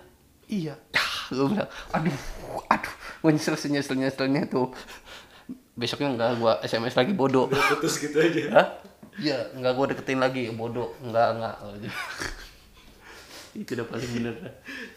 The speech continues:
Speaker 2: Udah itu aja. Eh, pengalaman lo?
Speaker 1: Hah?
Speaker 2: Ketika ngedeketin
Speaker 1: Kalau
Speaker 2: cewek.
Speaker 1: yang lucu sih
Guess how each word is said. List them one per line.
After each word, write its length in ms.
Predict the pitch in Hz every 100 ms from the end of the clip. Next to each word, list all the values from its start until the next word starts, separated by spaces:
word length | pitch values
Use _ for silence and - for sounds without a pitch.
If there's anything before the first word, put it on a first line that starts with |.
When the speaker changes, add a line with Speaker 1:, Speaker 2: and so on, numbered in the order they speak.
| -
Speaker 2:
Udah 120 | 151 156
itu 140 | 147 160
aja. 260 | 160 147 123 - -
Eh, 300 | 156 156 151 - - - - - -
pengalaman 500 | 156 160 165 170 175
lo? 140 | 156 123 - - _
Speaker 1:
Hah? 220 | 123 156 - - -
Speaker 2:
Ketika 260 | 127 135
ngedeketin 380 | 143 135 - 139
Speaker 1:
Kalau 160 | 104 117
Speaker 2:
cewek. 80 |
Speaker 1:
yang 120 | 127 127
lucu 260 | 143 143 160 -
sih 140 | 123